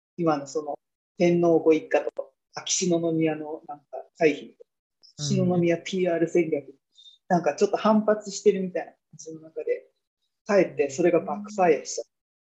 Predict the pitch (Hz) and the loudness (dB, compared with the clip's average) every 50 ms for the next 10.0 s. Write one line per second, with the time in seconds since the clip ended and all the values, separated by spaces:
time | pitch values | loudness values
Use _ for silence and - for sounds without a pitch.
0 | _ _ _ _ _ _ _ _ _ _ - 151 143 139 135 143 139 135 135 131 | _ _ _ _ _ _ _ _ _ _ -20 -16 -14 -14 -14 -14 -14 -16 -20 -20
1 | _ _ _ _ _ _ _ _ _ _ _ _ _ _ _ _ _ _ _ _ | _ _ _ _ _ _ _ _ _ _ _ _ _ _ _ _ _ _ _ _
2 | _ _ _ _ _ _ _ _ _ _ - 185 175 165 - 269 185 - - 302 | _ _ _ _ _ _ _ _ _ _ -8 -8 -6 -4 -4 -4 -4 -2 -2 -2
3 | 285 320 285 - - - 277 240 - - 330 359 403 311 208 156 135 - - 262 | 0 0 0 -2 -2 0 0 0 2 4 4 6 6 6 4 2 0 0 -2 -2
4 | 262 - 302 294 - - 277 277 302 302 - 190 139 147 156 156 147 127 - 143 | 0 0 0 0 0 0 0 0 0 -2 -2 -2 -2 -2 -2 -2 -2 -2 -2 -2
5 | 147 147 190 208 247 262 254 254 247 240 226 208 220 226 233 226 233 240 233 240 | -2 0 2 2 4 4 6 4 4 4 4 4 4 4 4 2 2 0 0 0
6 | 226 226 131 123 127 - - _ _ - 170 185 180 190 185 185 185 185 - - | -2 -2 -4 -6 -6 -10 -20 _ _ -8 -8 -6 -6 -6 -6 -6 -6 -8 -6 -6
7 | 190 165 135 139 - - 233 220 190 170 - - 175 180 190 - - - 196 190 | -6 -6 -6 -4 -2 0 0 0 0 -2 -4 -4 -4 -2 -2 -2 0 0 0 0
8 | 196 151 123 - 165 143 127 123 - - - 120 139 143 127 - - - 131 131 | 2 0 -2 -2 -4 -8 -8 -8 -12 -12 -10 -8 -6 -4 -4 -6 -6 -8 -10 -8
9 | 131 147 175 196 226 240 269 247 269 269 262 220 - - 151 127 123 120 117 | -6 -4 -2 -2 -2 -2 -2 -2 0 0 0 -2 -4 -6 -8 -8 -8 -8 -10